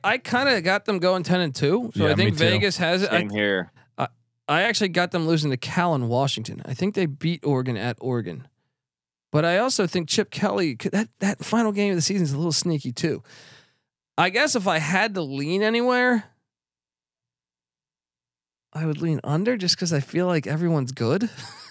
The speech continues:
Speaker 1: Like,
Speaker 3: They
Speaker 1: what
Speaker 3: won
Speaker 1: happens if they
Speaker 3: eleven
Speaker 1: lose at
Speaker 3: last
Speaker 1: Notre
Speaker 3: year.
Speaker 1: Dame? What happens if they lose at Notre Dame?
Speaker 3: They won
Speaker 2: Then
Speaker 3: eleven
Speaker 2: they're on
Speaker 3: last
Speaker 2: the under.
Speaker 3: year.
Speaker 2: They won the, the, they won eleven last year. They probably should have beaten U S, uh, Utah on the road.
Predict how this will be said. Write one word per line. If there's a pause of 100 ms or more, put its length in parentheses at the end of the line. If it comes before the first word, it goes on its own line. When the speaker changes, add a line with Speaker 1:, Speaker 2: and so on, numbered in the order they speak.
(480)
Speaker 1:
Like,
Speaker 3:
They
Speaker 1:
what
Speaker 3:
won
Speaker 1:
happens
if
they
Speaker 3:
eleven
Speaker 1:
lose
at
Speaker 3:
last
Speaker 1:
Notre
Speaker 3:
year.
Speaker 1:
Dame?
What
happens
if
they
lose
at
Notre
Dame? (360)
Speaker 3:
They
won
Speaker 2:
Then
Speaker 3:
eleven
Speaker 2:
they're
on
Speaker 3:
last
Speaker 2:
the
under.
Speaker 3:
year. (280)
Speaker 2:
They
won
the,
the,
they
won
eleven
last
year.
They
probably
should
have
beaten
U
S,
uh,
Utah
on
the
road.